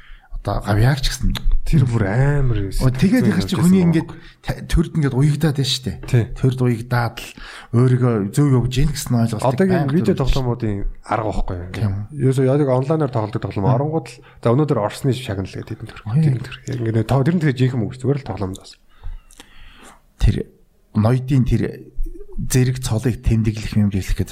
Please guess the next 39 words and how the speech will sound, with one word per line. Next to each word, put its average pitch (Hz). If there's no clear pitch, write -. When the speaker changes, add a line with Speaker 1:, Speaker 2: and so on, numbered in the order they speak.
Speaker 1:
амар 104
амар 92
юм 85
Speaker 2:
За, 90
Speaker 1:
би. 95
Speaker 2:
тэн 143
дээр 147
юм 110
тодруулж -
асууя. -
Speaker 1:
Тий. -
Speaker 2:
Энэ 110
отог 196
жинс 147
гэж 113
яриад 101
байгаа 98
шүү -
дээ. -
Speaker 1:
Мгм. 92
Speaker 2:
Энэ 156
одоо 131
тэр 117
хэрэгм 110
зэрэгтэй 95
нь 92
ямар 87
хамаатай 95
вэ? -
Speaker 1:
Өө, 113
тий. 104
Энэ -
тэгэл 131
тэр, 120
за, 131
би 147
тэр 151
нарийн 160
юмыг, 135